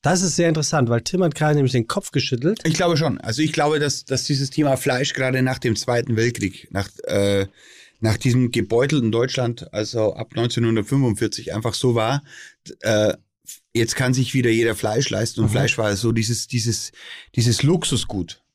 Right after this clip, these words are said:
Speaker 2: auf, auf der, auf dem, auf dem, auf dem Teller der Deutschen. Und ich glaube, das war auch ein Prestige, wenn man sich das leisten konnte, wenn man sagen konnte, "Komm du mal am Sonntag vorbei,
Speaker 1: Mhm.
Speaker 2: ich hab heute einen schönen Rinderbraten gemacht", oder "Komm du mal vorbei, wir haben heute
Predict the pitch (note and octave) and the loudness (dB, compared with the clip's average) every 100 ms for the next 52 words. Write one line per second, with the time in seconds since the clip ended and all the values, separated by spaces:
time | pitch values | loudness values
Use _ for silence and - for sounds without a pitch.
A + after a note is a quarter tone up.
0 | _ _ - G2+ G#2 - - - G2 G#2 | _ _ -8 -4 -4 -2 -2 -2 -2 0
1 | G2+ - G2 - G2+ G2 F#2+ C2+ - G2 | 0 0 -4 0 2 2 0 -4 -4 -6
2 | - A2 G#2+ E2 D#2+ _ _ _ G2 F#2+ | -2 0 2 0 -4 _ _ _ -2 2
3 | F#2+ F#2+ G2 E2+ _ _ _ _ G#2 A2 | 2 0 -6 -8 _ _ _ _ 0 4
4 | A2+ A2+ - - - A#2+ C3+ C#3 B2 B2+ | 2 0 -8 -8 -2 0 2 2 0 -2
5 | E2 B2 C3+ A#2 A2+ - D#3+ C#3 A#2+ A2+ | -2 0 2 2 0 2 0 2 0 2
6 | A#2+ - - A2+ B2 - G2 F2 F#2+ G2 | -2 -4 -4 -2 -2 -2 -4 -2 -2 0
7 | G2+ G#2+ A2+ A#2 A2 G#2+ - - - B2+ | 0 -2 -2 -2 -2 -6 -16 -20 -2 0
8 | C3+ D#3 C#3 B2 A#2 C3 B2+ A2+ G2+ G2 | 4 4 4 0 0 -2 -2 -2 -2 -2
9 | G2 D3 G#2 C3+ - - A2+ A#2+ A#2+ G#2+ | 0 0 0 -4 -4 -4 -2 0 0 0
10 | G2+ A2 A2 G2+ A2+ A2+ E2+ F2 E2+ F2 | 0 0 2 2 2 2 0 -4 -6 -8
11 | E2+ D#2+ - F#2+ F2 G#2+ A2+ A#2+ A2+ G#2 | -8 -8 -4 -4 0 0 2 0 2 0
12 | G#2 F#2+ G2+ A#2 A2+ G#2+ G2+ G#2+ G#2 G#2+ | -2 -4 0 2 2 2 2 0 0 -2